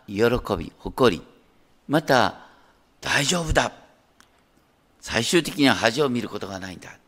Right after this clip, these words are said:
ていう、そういう安心感の中に生きてるかっていうことを、今日全体を通して覚えたいと思います。まあ、そういうことで、修法の中にですね、あの、ちょっと試訳も入れたんですが、合わせて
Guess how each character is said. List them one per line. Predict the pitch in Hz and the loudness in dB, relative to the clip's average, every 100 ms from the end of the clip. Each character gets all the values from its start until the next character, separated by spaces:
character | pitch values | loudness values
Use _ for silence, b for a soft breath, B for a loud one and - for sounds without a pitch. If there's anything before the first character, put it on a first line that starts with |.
| _ _ _ _ _ _ _ | _ _ _ _ _ _ _
て | - | -10
い | 52 50 - | -8 -8 -10
う、 | - b b b b | -16 b b b b
そ | - 127 135 | -8 0 2
う | |
い | 131 | 4
う | 120 - - | 4 2 -4
安 | 104 110 | -6 -4
心 | - 104 | -6 -6
感 | 90 82 | -6 -6
の | 82 | -4
中 | 101 107 | -4 -4
に | 92 85 | -6 -6
生 | |
き | - | -8
て | 98 | -8
る | - | -6
か | 131 | -6
っ | |
て | 143 104 | -6 -8
い | |
う | |
こ | 101 | -8
と | - 147 113 | -2 2 2
を、 | - B B B B | 0 B B B B
今 | - 95 | -4 -2
日 | |
全 | 92 101 | 0 -2
体 | 107 107 101 | 0 0 0
を | 104 | -2
通 | - 107 | -2 -4
し | - | -2
て | - 90 - | -2 -4 -4
覚 | - 80 | -6 -6
え | |
た | 80 92 | -6 -10
い | 92 | -10
と | - 113 - | -2 -2 -2
思 | 104 | -12
い | 90 | -12
ま | - | -12
す。 | - - _ _ _ _ B B B B | -14 -16 _ _ _ _ B B B B
ま | 120 | 2
あ、 | |
そ | 123 | 4
う | |
い | |
う | 151 | 2
こ | 143 | 2
と | 107 | -2
で、 | 92 | -4
修 | - 139 | -2 -4
法 | 110 | -2
の | 87 85 | -4 -4
中 | 92 120 | -8 -8
に | 85 | -10
で | - | -10
す | 90 - | -12 -4
ね、 | 92 - B B B B | -4 -4 B B B B
あ | - 90 | -6 -4
の、 | 80 | -4
ち | - | -6
ょ | |
っ | 98 | -6
と | - | -6
試 | - 98 | -6 -2
訳 | 98 - | -2 -2
も | 92 85 | -4 -4
入 | |
れ | 87 92 | -4 -6
た | 85 | -8
ん | 80 | -14
で | - | -10
す | - - | -10 -4
が、 | 95 87 - | -4 -4 -10
合 | 90 | -10
わ | 92 | -8
せ | - | -10
て | - 85 | -8 -8